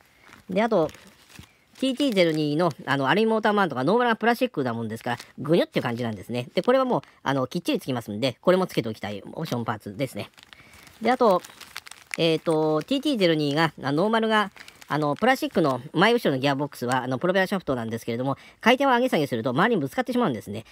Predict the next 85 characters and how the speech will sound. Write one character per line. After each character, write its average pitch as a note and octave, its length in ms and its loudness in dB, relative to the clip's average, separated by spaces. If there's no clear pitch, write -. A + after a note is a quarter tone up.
あ C#3 100 -4
の、 D3+ 120 0
テ C4+ 140 -2
ィ C#4 40 2
ー - 20 -4
テ D#4 80 -2
ィ D4+ 40 0
ー C4 40 -2
ゼ B3 60 2
ロ E3+ 60 4
二 D3 100 0
で C#3 80 0
何 A#3+ 220 2
が G#3 60 0
一 C#3+ 140 -2
番 C#3 140 0
最 C#3 140 -2
初 D3 80 -2
に C3+ 80 -2
必 C#3+ 160 -4
要 C3+ 80 2
か C#3 80 -4
っ C#3 60 -6
て - 120 -8
い A#2+ 40 -4
う A#2+ 40 -8
と、 D3 220 0
あ A#2+ 120 0
の、 A#2 340 -4
ま F3+ 140 4
ず C3+ 100 0
ベ C3 260 4
ア G3 60 6
リ G3 120 2
ン F#3+ 60 0
グ F#3 60 0
で E3 100 2
す - 80 -10
ね。 A2 180 -8
こ F3+ 80 0
れ F#3 60 4
が F3 100 2
必 - 200 -4
要 B2+ 140 0
で、 C3 180 2
そ - 140 0
れ B3+ 120 4
か C4 120 0
ら、 C4 200 2
え C#3+ 140 2
ー、 - 40 0
次 G#3 260 2
に A3+ 140 2
な C#3+ 140 2
ん - 20 -6
か C3+ 220 0
金 F3+ 120 2
属 E3+ 100 -2
パ F#3+ 80 0
ー F3 40 0
ツ - 60 -8
つ - 20 -10
け C#3 80 -2
た D#3 100 2
い C#3+ 40 2
っ A#2 60 -4
て - 140 -10
い - 20 -2
う - 20 -8
人 B2+ 100 -4
が B2+ 40 -2
多 C#3 40 2
い C#3+ 40 0
ん - 20 -2
で A#2 40 -6
す A2+ 40 -14
け A#2+ 60 -6
ど、 - 40 -8
た E3+ 140 -2
だ - 100 -14
こ - 140 2
れ A3 60 4
で G#3+ 80 2
す - 80 -10
ね。 G#2 140 -8